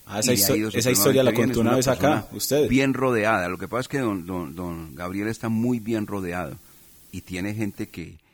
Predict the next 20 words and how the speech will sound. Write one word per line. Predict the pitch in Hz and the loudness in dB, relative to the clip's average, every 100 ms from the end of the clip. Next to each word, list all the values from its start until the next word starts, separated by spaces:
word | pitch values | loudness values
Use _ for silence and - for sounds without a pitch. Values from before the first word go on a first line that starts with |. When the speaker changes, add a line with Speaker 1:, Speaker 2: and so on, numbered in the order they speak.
| _ | _
Speaker 2:
lo, | 85 82 82 90 | -14 -12 -12 -14
lo, | 85 - | -18 -20
lo, | 76 87 76 | -16 -14 -14
le | 78 82 82 | -14 -14 -8
dice: | 110 110 113 | -8 -6 -8
"Mire, | 85 101 110 - _ _ | -4 -4 -4 -8 _ _
ponga | - 85 95 | -12 -8 -6
el | 95 | -4
ojo | 101 | -4
en | 87 | -8
fulano, | - 90 117 123 | -10 -6 -4 -4
en | 110 | -6
sultano, | 85 - 95 | -10 -8 -6
en | 101 | -6
perencejo". | - 85 92 127 120 _ - _ | -6 -8 -6 -8 -8 _ -20 _
La | 101 107 | -2 2
mayoría, | 120 113 117 135 143 - | 2 2 2 0 -2 -4
venga, | 120 143 87 - _ _ _ | -4 -2 -2 -6 _ _ _
¿cuántos | 135 139 160 143 | -2 0 -2 -4
jugadores | 127 120 117 139 - | 0 2 2 0 -4